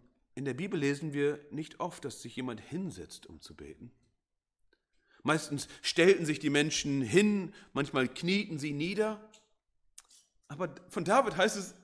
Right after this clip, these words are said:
so ganz schlicht, er setzte sich nieder vor dem Herrn. Nicht in einer, einer falschen Bequemlichkeit oder,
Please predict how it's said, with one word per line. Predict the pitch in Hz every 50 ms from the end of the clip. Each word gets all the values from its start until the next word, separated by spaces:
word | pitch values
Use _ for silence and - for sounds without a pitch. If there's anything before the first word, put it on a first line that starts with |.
| - _ _ _ _
so | - - - 170
ganz | - - 277 285
schlicht, | - - 170 185 226 - - - - - - - - _ _ _ _ _ _ _ _ _ _ _ _ - _ _ _
er | 127 113
setzte | 110 127 156 156 - - - 165 156
sich | 139 151 147 -
nieder | 120 117 127 123 117 127 120 120
vor | - - 120 117
dem | 113 101
Herrn. | 92 - 90 80 80 78 76 78 85 _ _ _ _ _ _ _ _ _ _ _ - _ _ _ _ _ _ _ _ _ _ _ _ _ _ _ _ _ _ _ _ _ _ _ _ _ _ _ _ _ _ _ _ _ _ _ _ _ _ _ _
Nicht | - - 147 160 156
in | 139 160
einer, | 143 139 139 135 - - - -
einer | - 135 131 127 - - - - _ _
falschen | - - 156 147 151 151 - 165 156 143
Bequemlichkeit | 139 131 - - - 143 151 196 214 208 143 95 80 - - - 92 82 78 - -
oder, | 98 107 107 101